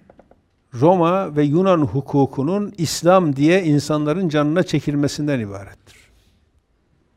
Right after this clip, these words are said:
Bunu bizim siteye bakarsanız orada bununla ilgili yapılmış bir dok-, şey, master tezi var. Gayet güzel bir çalışmadır.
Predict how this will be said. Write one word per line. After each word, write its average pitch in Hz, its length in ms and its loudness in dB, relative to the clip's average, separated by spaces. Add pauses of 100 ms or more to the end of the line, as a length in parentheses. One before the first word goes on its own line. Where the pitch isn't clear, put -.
(1000)
Bunu 147 140 -4
bizim 143 200 -4
siteye 139 340 2
bakarsanız 147 560 -2
orada 135 280 0
bununla 135 220 -2
ilgili 127 260 -4
yapılmış 139 440 -4
bir 135 80 -4
dok-, 127 240 -4
şey, 131 380 -4
master 135 520 -2
tezi 113 300 -4
var. 120 120 -4
Gayet 127 360 -2
güzel 127 240 -2
bir 113 40 -10
çalışmadır. 117 680 -8